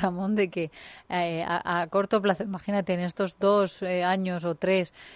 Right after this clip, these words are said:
en lo que pueda quedar de, de legislatura, no hagan nada con la, eh, reforma laboral y que, no sé, ¿eh?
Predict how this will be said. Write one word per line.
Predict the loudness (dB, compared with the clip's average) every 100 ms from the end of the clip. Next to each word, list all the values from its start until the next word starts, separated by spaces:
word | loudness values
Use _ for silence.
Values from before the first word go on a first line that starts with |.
| -10 -2
en | -2
lo |
que | -2
pueda | 0 2 4
quedar | 2 2
de, | 2 0 -2
de | -4 -2
legislatura, | -2 -2 -2 -2 0 0 2
no | 0
hagan | 0 0
nada | 0 -2
con | -4 -4
la, | -2 -4 -6 -10 -14 -20 _ -8
eh, | -4 -2
reforma | -2 0 0 2
laboral | 2 2 4 2 0 -4
y | -8
que, | -4 -2 0 -2 -4 -8 -12 -12
no | -10
sé, | -6 -4 -2
¿eh? | -2